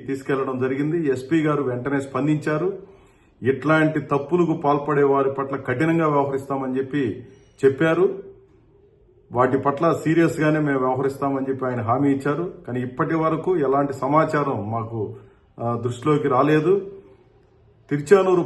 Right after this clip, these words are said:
పోలీస్ స్టేషన్ దగ్గర ధర్నా కార్యక్రమాన్ని కూడా విద్యార్థులు, ప్రజా సంఘాల నాయకులు అందరూ కలిసి నిర్వహిస్తా ఉన్నారు.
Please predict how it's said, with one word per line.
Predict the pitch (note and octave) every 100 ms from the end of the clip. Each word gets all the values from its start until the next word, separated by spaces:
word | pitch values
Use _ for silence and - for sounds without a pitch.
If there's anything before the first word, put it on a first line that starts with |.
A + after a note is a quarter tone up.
| C3+
పోలీస్ | E3 D#3+
స్టేషన్ | - D3+ D3+ C#3+
దగ్గర | C3+ D3 F3+ F3+ - A#2
ధర్నా | C3 D#3+ D3
కార్యక్రమాన్ని | C#3+ C3+ C#3+ C#3 C#3 C3+
కూడా | C#3+ C3+ G#2+ - - _ -
విద్యార్థులు, | G#2+ G#2 D#3+ D#3+ D#3+ F3 F3
ప్రజా | C3 B2 C#3+ C#3
సంఘాల | C3+ C3+ C3 B2+
నాయకులు | C3+ C3+ B2+
అందరూ | C#3+ C#3+ C3
కలిసి | C#3 - B2+ G#2+
నిర్వహిస్తా | C3 C#3+ C#3 C#3+ C#3+
ఉన్నారు. | D3 D#3